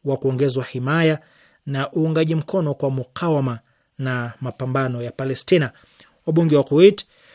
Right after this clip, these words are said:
wamesisitiza katika taarifa hiyo pia kwamba kuna haja kwa viongozi wa utawala ghasibu wa Israel kupandishwa kizimbari katika mahakama ya jinai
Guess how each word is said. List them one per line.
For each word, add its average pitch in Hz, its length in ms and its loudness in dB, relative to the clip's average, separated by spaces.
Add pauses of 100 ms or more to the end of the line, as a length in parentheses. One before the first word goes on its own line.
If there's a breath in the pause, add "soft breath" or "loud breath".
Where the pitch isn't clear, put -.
(240 soft breath)
wamesisitiza 143 600 -2
katika 139 240 -4
taarifa 147 320 -2
hiyo 170 120 4
pia 160 160 0
kwamba 151 420 0 (220)
kuna 143 300 -2
haja 190 440 2
kwa 147 140 0
viongozi 147 800 2
wa 147 80 0
utawala 143 300 0
ghasibu 143 320 -4
wa 143 80 -6
Israel 160 360 2 (400 soft breath)
kupandishwa 160 520 2
kizimbari 170 520 2
katika 143 300 -2
mahakama 139 680 -4
ya 135 160 -2
jinai 147 520 2